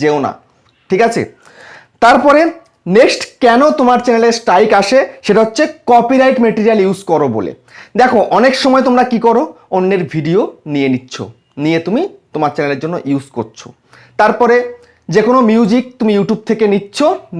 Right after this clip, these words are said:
নিয়ে তুমি তোমার ভিডিওতে ইউজ করে দিচ্ছ, সেগুলো কিন্তু কপিরাইট ম্যাটেরিয়াল। তারপরে কত ইমেজ রয়েছে, তারপরে সাউন্ড এফেক্ট রয়েছে, মিউজিক রয়েছে, সব তোমরা নিচ্ছ, দিয়ে দিচ্ছ। এটা করলে হবে না, তোমাকে সবার প্রথমে দেখতে হবে কোন ভিডিওটা নিলে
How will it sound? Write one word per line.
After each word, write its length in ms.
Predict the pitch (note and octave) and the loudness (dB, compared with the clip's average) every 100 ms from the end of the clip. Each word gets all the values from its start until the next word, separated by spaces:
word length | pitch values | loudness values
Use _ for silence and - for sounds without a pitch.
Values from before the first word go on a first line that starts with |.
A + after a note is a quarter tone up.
| F3 | 0
নিয়ে 180 | G3 F#3+ | 0 0
তুমি 120 | G3 F#3 | -2 -2
তোমার 160 | F3+ D#3+ | -2 -2
ভিডিওতে 280 | D#3 D3 C#3+ C3 | -2 -2 -2 -2
ইউজ 140 | B2+ - | -4 -6
করে 120 | A#2+ G2+ | -8 -8
দিচ্ছ, 220 | - - F#2 - _ _ _ _ | -12 -16 -16 -18 _ _ _ _
সেগুলো 280 | - C#3 C#3+ | -8 -4 -4
কিন্তু 180 | D3 C3 D#3+ | -6 -10 -8
কপিরাইট 360 | - - C3 B2+ B2 | -6 -4 -4 -4 -4
ম্যাটেরিয়াল। 360 | G#2+ G2+ G2 A2 | -6 -6 -6 -2
তারপরে 200 | E3+ G3 | -2 -2
কত 100 | G#3+ A3 G#3+ | -2 0 2
ইমেজ 260 | A3+ C4+ G#3+ A#3 | 2 2 2 2
রয়েছে, 320 | G3+ F3 - A#2 - - - | 2 0 -2 -4 -6 -16 -4
তারপরে 240 | F#3 F#3 A3 G#3+ | -2 0 -2 0
সাউন্ড 240 | G3+ A3+ A#3+ | 2 2 2
এফেক্ট 220 | B3+ A3 G#3+ | 0 0 0
রয়েছে, 260 | G#3 G3 G3+ D#3+ | 0 0 0 0
মিউজিক 320 | F#3 B3 A#3+ C4 G#3+ | 0 0 0 0 0
রয়েছে, 220 | F#3 F3+ - - | 0 -2 -4 0
সব 160 | C#4+ D4 - | 0 0 -2
তোমরা 200 | A#3+ A3 | 0 0
নিচ্ছ, 220 | G3 G3 - E4+ D#4 | -2 -6 -6 -6 -4
দিয়ে 140 | D3 A#2+ | -4 -4
দিচ্ছ। 220 | A2 - G#2+ - - E3 | -6 -12 -14 -14 -10 -4
এটা 160 | F3 G3 F#3+ | -2 -2 -2
করলে 180 | F3 E3 | -2 0
হবে 120 | D3+ | -2
না, 40 | D3+ | -4
তোমাকে 180 | F3 F#3+ G3+ | -4 -4 -2
সবার 140 | G3 | -2
প্রথমে 200 | G#3 A3+ D3+ | -2 -2 0
দেখতে 240 | B3+ - D4+ | 0 0 0
হবে 160 | B3+ A#3 G#3+ - - A#3 | 2 2 0 -4 -6 0
কোন 160 | C4 C#4 F#3+ | 2 2 0
ভিডিওটা 360 | G3 G3+ A#3+ B3 G#3+ | 0 2 2 2 0
নিলে 180 | G#3 | 2